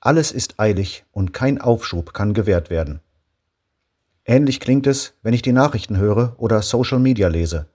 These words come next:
Waldbrände, Überschwemmungen, Dürren. Wir können es uns als Menschheit nicht leisten, zu warten, bis irgendwer anders was gegen die Klimakrise tut.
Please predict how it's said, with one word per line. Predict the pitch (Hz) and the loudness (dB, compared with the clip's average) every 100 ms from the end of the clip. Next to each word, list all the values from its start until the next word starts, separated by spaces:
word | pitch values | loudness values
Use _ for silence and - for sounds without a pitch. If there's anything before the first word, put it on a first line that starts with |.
| _ _ _ _ _ _ | _ _ _ _ _ _
Waldbrände, | - 120 - 120 117 113 107 - | -2 0 0 2 4 4 2 -4
Überschwemmungen, | 117 107 - 120 123 117 113 113 - _ _ | -2 0 0 2 2 4 2 -2 -6 _ _
Dürren. | 120 98 82 80 _ _ _ _ _ _ _ _ _ | -2 0 -4 -8 _ _ _ _ _ _ _ _ _
Wir | 104 113 | -2 0
können | 104 151 170 | 2 2 2
es | 135 - | 0 -2
uns | 135 139 - | -2 -2 -4
als | 117 104 | -8 -4
Menschheit | 110 156 - 101 107 | 0 0 0 -2 0
nicht | 139 - | -4 0
leisten, | 107 104 - 95 85 | 0 0 -2 -8 -6
zu | - 95 | -4 0
warten, | 104 123 95 92 - _ _ | 0 0 -4 -8 -12 _ _
bis | 113 - | -10 -2
irgendwer | 143 151 139 113 117 - | 0 0 0 2 2 2
anders | 123 123 120 - - | 2 2 0 -4 -8
was | 104 - | -8 -4
gegen | 110 117 | -2 -2
die | |
Klimakrise | 120 110 104 98 - 104 113 | -4 -4 -2 -2 -4 -4 -2
tut. | 135 - - | -2 -2 -8